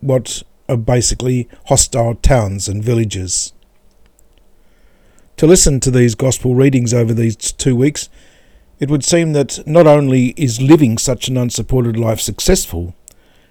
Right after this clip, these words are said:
but it is also something which can be enjoyed. We heard at the end of the gospel passage last weekend that the seventy-two came back rejoicing. "Lord," they said,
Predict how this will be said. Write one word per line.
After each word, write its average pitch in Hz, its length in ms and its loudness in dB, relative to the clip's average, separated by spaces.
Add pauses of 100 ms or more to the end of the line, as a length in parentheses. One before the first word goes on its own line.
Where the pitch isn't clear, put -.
(120)
but 147 120 2
it 147 100 2
is 156 140 4
also 196 320 4
something 117 560 -2
which - 340 -6
can 110 220 -2
be 117 180 0
enjoyed. 117 560 -2 (720)
We 107 160 -4
heard 120 320 4
at 113 200 0
the 123 200 2
end 120 280 0
of 110 140 -4
the 117 80 -2
gospel 120 500 -2 (100)
passage 107 580 2
last 139 300 2
weekend 90 480 -2 (640)
that 127 180 0
the - 80 2
seventy-two 147 680 4
came 131 280 2
back 120 240 -2
rejoicing. 117 640 0 (380)
"Lord," 170 480 6
they 95 140 -6
said, 80 340 -4